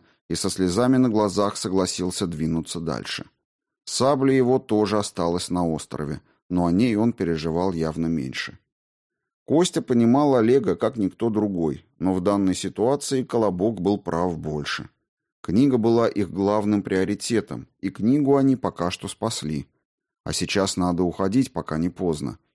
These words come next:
и дым укрывает их от воронов не хуже шапки. Пока они уходили, спасаясь от воронов, у Кости не было времени подумать и обсудить с Олегом и Колобком, куда они идут.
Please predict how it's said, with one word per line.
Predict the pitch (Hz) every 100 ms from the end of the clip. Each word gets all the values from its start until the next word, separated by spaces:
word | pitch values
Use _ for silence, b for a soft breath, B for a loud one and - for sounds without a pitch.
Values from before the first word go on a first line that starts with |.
| -
и |
дым | 73 90 120
укрывает | 123 90 80 90 98 95
их | 85
от | 78
воронов | 76 82 98 92 85
не | -
хуже | 113 123 87
шапки. | 78 - 58 - - _ _ _ _ _ _ -
Пока | 98 98 101
они | 92 92
уходили, | 87 76 82 85 104 92
спасаясь | - 92 - 95 85 -
от | 82 85
воронов, | 98 151 147 139 135 _ b b -
у | 113
Кости | 127 156 165 160
не | 143 127
было | 131 131 123
времени | 101 104 113 110 110
подумать | 98 90 92 113 110 -
и | 104
обсудить | 95 - 101 90 101
с | -
Олегом | 92 92 98 85 80
и |
Колобком, | 76 85 82 - - 123 127
куда | 110 92 87
они | 87 90 92
идут. | 87 80 -